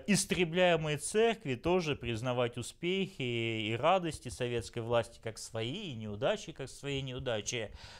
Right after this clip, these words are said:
В общем, не всем понравилась декларация митрополита Сергия. И произошёл ещё один раскол, а, ну, теперь такой раскол справа, раскол более, э, консервативный,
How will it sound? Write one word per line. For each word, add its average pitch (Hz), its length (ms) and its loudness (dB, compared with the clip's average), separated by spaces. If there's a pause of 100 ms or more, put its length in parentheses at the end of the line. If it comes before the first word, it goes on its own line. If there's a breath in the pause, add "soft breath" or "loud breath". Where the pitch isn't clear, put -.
(100)
В 156 60 6
общем, 196 400 2 (120)
не 190 300 2
всем 226 440 2
понравилась 165 760 2
декларация 117 680 -2
митрополита 107 640 -8
Сергия. - 560 -8 (840 soft breath)
И 160 600 6 (160)
произошёл 156 840 6
ещё 175 400 2
один 127 220 2
раскол, 233 760 4 (320 loud breath)
а, 123 180 6
ну, 127 60 -4
теперь 127 240 -2
такой 110 220 -2
раскол 120 340 0
справа, 147 600 4
раскол 120 400 0
более, 117 640 2
э, 113 40 -2
консервативный, 156 1120 0